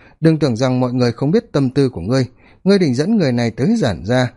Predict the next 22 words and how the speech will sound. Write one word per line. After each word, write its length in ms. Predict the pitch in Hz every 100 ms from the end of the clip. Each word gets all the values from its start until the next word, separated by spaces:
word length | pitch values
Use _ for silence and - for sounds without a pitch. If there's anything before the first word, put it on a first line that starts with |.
| _
rồi 240 | - 139 143
cướp 220 | 185 247
đoạt 220 | 170 117 -
tài 160 | 110
sản 280 | 87 - 80 -
của 100 | 92
hắn 140 | 147
chứ 120 | 226
gì?" 180 | 180 101 - _
Tài 180 | - 104
nhổ 260 | 104 98 80
vào. 240 | 113 92 - - _ _ _
Cô 100 | 147
gái 160 | 131 127
áo 120 | 165
đỏ 260 | 175 95 -
quát 260 | 160 185 -
lớn. 260 | 110 214 262 _ _ _ _ - -
Cô 120 | -
gái 160 | 190 196
này 200 | 208 135
nói 140 | 131